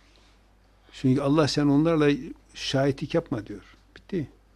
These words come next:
Yapsınlar. Yani ne, neyin kör şahit derler?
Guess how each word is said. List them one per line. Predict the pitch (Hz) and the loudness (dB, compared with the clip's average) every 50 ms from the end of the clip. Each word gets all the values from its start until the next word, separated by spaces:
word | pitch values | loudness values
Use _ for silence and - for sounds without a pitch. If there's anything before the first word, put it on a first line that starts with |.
| _ _ _ _ _ _ _ _ _ _ _ _ - | _ _ _ _ _ _ _ _ _ _ _ _ -4
Yapsınlar. | - 135 - - - 190 180 151 127 127 - - _ _ _ _ _ _ - - - _ _ _ _ _ | -4 -4 -4 -4 -4 -2 -2 -2 -4 -6 -10 -18 _ _ _ _ _ _ -20 -20 -20 _ _ _ _ _
Yani | 143 147 147 151 143 147 147 - - - 247 254 220 196 226 - - - | 0 4 4 6 4 4 2 -4 -8 -12 -10 -10 -10 -12 -14 -10 -4 -2
ne, | 175 175 170 | 0 0 2
neyin | 165 175 185 180 | 2 2 2 2
kör | - - 165 170 | 2 2 2 2
şahit | 151 - - 151 151 151 147 - | 2 2 2 2 2 2 0 0
derler? | 156 156 156 170 196 190 - - - - | -2 -2 -2 -2 -4 -6 -6 -12 -18 -20